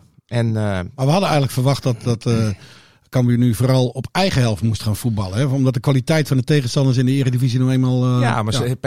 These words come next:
Speaker 1: S V kreeg moeilijk druk op Cambuur. En,
Speaker 2: Ja.
Speaker 1: en ze speelden daar, eh, daar goed onderuit. En, eh,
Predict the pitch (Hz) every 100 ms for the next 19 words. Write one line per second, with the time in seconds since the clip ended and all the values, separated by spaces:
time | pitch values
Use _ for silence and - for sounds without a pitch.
0 | 120 117 110 95 - 120 113 110 139 98
1 | 135 180 175 - 170 156 123 104 98 196
2 | 135 107 101 107 - 127 120 110 110 107
3 | 104 101 98 - 101 98 139 117 101 95
4 | 110 - - 107 107 104